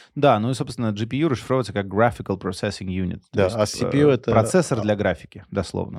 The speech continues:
Speaker 1: да, переводить
Speaker 2: Мгм.
Speaker 1: если. А C P U — это Central Processing Unit, это центральный процессор.
Speaker 2: Pentium четыре.
Speaker 1: <laughs> Да. Значит, э, как, э, собственно, графика обрабатывалась,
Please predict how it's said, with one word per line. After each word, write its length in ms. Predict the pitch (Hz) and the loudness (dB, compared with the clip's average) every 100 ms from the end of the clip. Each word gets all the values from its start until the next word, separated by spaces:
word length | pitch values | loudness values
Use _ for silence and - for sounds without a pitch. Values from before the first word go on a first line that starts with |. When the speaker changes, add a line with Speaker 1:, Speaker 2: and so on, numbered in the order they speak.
| 101 | -10
Speaker 1:
да, 240 | 104 175 117 | -8 -6 -8
переводить 340 | - 90 90 | -8 -6 -2
Speaker 2:
Мгм. 200 | 110 107 | 0 0
Speaker 1:
если. 120 | 104 110 | -2 -4
А 120 | 95 | -6
C 120 | - | -6
P 80 | 156 | -2
U — 100 | 214 | 0
это 120 | 147 | 0
Central 400 | 104 - 101 90 - | -2 -2 -2 -4 -8
Processing 420 | 95 - 95 95 | -10 -10 -10 -8
Unit, 220 | 92 95 - | -8 -8 -10
это 100 | 110 | -12
центральный 460 | - 98 92 82 80 | -10 -6 -4 -4 -6
процессор. 460 | 131 - 98 101 98 | -10 -10 -12 -8 0
Speaker 2:
Pentium 360 | 113 101 107 | 0 0 -4
четыре. 400 | 110 110 - 95 98 - - - - - - - - | -6 -8 -6 -8 -10 -16 -18 -16 -16 -18 -18 -18 -4
Speaker 1:
<laughs> 1080 | 127 110 - - - - - - - - - - - 110 | -2 0 -2 -4 -6 -8 -4 -6 -4 -10 -12 -12 -8 -4
Да. 160 | 104 - - - - - _ | -4 -4 -16 -20 -20 -20 _
Значит, 540 | 117 113 139 131 135 - | -6 -2 -2 -2 -8 -6
э, 280 | 104 113 110 | -2 -2 0
как, 320 | 185 202 - | 0 -2 -2
э, 120 | 123 | -2
собственно, 360 | - 127 120 110 | -2 -4 -2 0
графика 360 | 120 120 - | 2 0 0
обрабатывалась, 720 | 104 104 104 101 95 95 - | 2 4 2 2 0 -2 -4